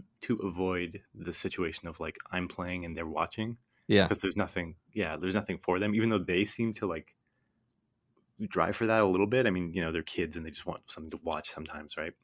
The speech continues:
Speaker 1: Um, uh, so, like, if I'm trying to play some game where maybe, like, I kind of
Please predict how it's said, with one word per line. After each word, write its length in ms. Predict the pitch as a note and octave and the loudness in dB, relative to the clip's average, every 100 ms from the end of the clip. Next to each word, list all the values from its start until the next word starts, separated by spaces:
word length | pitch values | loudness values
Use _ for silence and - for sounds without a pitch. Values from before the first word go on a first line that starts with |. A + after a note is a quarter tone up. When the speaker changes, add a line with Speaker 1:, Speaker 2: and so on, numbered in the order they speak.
| _ - | _ -12
Speaker 1:
Um, 480 | F2 D#2+ D#2+ D#2 D#2+ _ _ _ _ _ _ | -8 -6 -6 -10 -14 _ _ _ _ _ _
uh, 300 | E2 D#2+ D#2 | -8 -6 -4
so, 260 | D#2 - F2 | -4 -2 0
like, 440 | E2 D#2+ - - _ _ _ _ _ - | 0 -2 -6 -16 _ _ _ _ _ -6
if 140 | F#2 | -4
I'm 80 | F#2 | -4
trying 320 | - G2 F#2+ | 0 0 0
to 80 | - | -4
play 540 | - F2+ E2+ E2 E2+ - _ _ _ _ _ _ - | -4 0 0 -2 -8 -16 _ _ _ _ _ _ -6
some 220 | - E2+ | -4 -2
game 360 | F#2+ F#2 E2+ | -2 -2 -2
where 140 | E2 D#2 | -6 -6
maybe, 200 | E2 E2+ | -6 -6
like, 180 | D#2+ E2+ | -6 -6
I 60 | |
kind 220 | E2 E2 D#2 | -6 -6 -6
of 240 | D#2 - | -8 -14